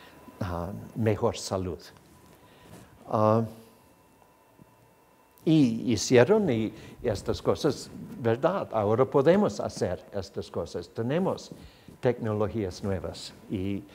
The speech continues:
creo que, que muchos científicos ahora piensan que,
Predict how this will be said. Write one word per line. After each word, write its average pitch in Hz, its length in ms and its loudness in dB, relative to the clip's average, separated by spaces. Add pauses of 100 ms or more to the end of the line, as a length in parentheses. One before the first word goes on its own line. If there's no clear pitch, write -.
(300)
creo 113 340 2
que, 101 340 0 (240)
que 98 220 0
muchos 117 640 0
científicos 160 840 0
ahora 120 400 4
piensan 113 460 -2
que, 101 300 2